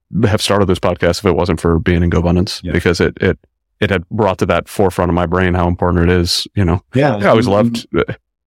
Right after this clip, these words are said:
Speaker 2: Yeah, we've surrounded ourselves with people that are now co-
Speaker 1: Yeah.
Speaker 2: talk about this stuff. And
Speaker 1: Yeah.
Speaker 2: it's a really important resource for me, at least. So
Speaker 1: Yeah, much agreed for me as well. So, well, we'll have to, uh, find some time to meet up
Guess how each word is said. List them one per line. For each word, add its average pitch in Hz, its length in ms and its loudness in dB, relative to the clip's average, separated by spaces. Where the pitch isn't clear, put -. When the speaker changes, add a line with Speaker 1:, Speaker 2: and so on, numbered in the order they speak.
Speaker 2:
Yeah, 139 200 4
we've 113 280 2
surrounded 113 420 4
ourselves 107 340 0
with 101 100 -2
people 107 240 0
that 104 160 4
are - 20 4
now 98 260 4
co- 104 260 -4
Speaker 1:
Yeah. 117 80 4
Speaker 2:
talk 113 280 -6
about 80 220 -14
this - 100 -20
stuff. - 300 -16
And 85 140 -20
Speaker 1:
Yeah. 120 120 4
Speaker 2:
it's - 160 -20
a 90 120 -14
really 101 280 2
important 95 360 -4
resource - 540 -4
for 104 100 2
me, 98 220 6
at 87 80 0
least. 82 240 -4
So 87 260 -6
Speaker 1:
Yeah, 71 140 0
much 98 200 0
agreed 101 280 0
for - 140 -2
me 95 120 4
as 92 120 0
well. 101 200 -2
So, - 420 -4
well, 95 220 2
we'll 107 180 4
have 120 200 0
to, 120 280 6
uh, 101 160 2
find 107 260 0
some 104 120 -4
time 107 240 0
to 101 120 0
meet 101 220 4
up 104 160 2